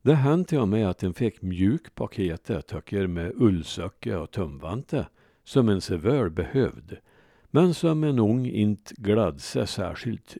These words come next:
mycket åt. I det hål paketa kunde finnas en bok eller någon liten leksak, men inte på något vis högt som ungan idag vill ha.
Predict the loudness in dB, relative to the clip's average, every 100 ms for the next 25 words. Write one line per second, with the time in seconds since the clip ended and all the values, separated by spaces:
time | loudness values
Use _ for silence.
0 | -6 -4 -2 -4 -2 -4 -6 -12 -20 -20
1 | _ _ _ _ _ _ _ _ _ _
2 | _ _ 0 4 4 4 4 2 0 -2
3 | 2 0 0 -2 0 0 2 0 0 -2
4 | -4 -4 -6 2 2 4 -4 -4 -2 -2
5 | -2 -2 -2 -2 -4 -2 0 2 0 -4
6 | -6 -4 -4 -8 -20 _ _ _ _ _
7 | _ _ _ -2 -2 -4 -2 2 4 4
8 | 2 0 -2 -4 -6 -6 -8 -8 -6 -6
9 | -8 -8 -10 -10 -14 -12 0 2 2 -4
10 | -18 -10 -8 -4 -6 -8